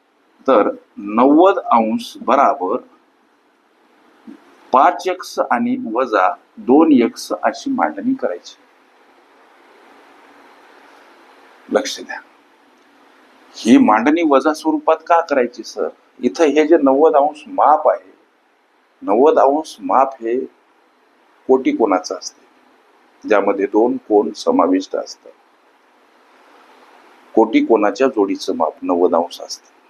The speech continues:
ही वजाबाकी का? या पाच एक्स मधून हे दोन एक्स वजा केले म्हणजे आपल्याला मूळ कोनाचं माप मिळते. लक्ष द्या,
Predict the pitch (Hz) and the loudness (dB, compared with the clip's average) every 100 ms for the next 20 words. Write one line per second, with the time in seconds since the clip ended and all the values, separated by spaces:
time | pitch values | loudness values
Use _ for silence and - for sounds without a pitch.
0 | _ _ _ _ _ _ _ _ _ _ | _ _ _ _ _ _ _ _ _ _
1 | _ _ _ _ _ _ _ _ _ _ | _ _ _ _ _ _ _ _ _ _
2 | _ _ _ - 123 104 110 110 107 - | _ _ _ 0 4 4 4 2 -2 -4
3 | 120 147 104 107 - _ _ _ _ _ | -4 0 0 -2 -12 _ _ _ _ _
4 | _ _ 98 92 - 117 147 160 160 151 | _ _ -4 -2 2 0 2 -4 -6 -6
5 | 147 151 151 127 131 131 117 123 117 113 | -4 -2 -2 -2 -4 -4 -6 -6 -6 -8
6 | - - 98 107 113 165 160 95 90 92 | -8 -8 0 2 4 2 0 -8 -8 -10
7 | 95 113 120 143 - - - 101 95 - | -12 -18 -10 -6 -4 -4 -4 -4 -4 -6
8 | - _ 92 113 143 139 101 95 90 - | -12 _ -8 2 2 2 -2 -6 -6 -8
9 | 113 90 85 - _ _ _ _ _ 85 | -6 -2 -2 -4 _ _ _ _ _ -12
10 | 92 87 82 80 - _ _ _ _ _ | -8 -8 -10 -20 -20 _ _ _ _ _
11 | _ _ _ _ 92 110 - 98 | _ _ _ _ -2 -2 -4 -12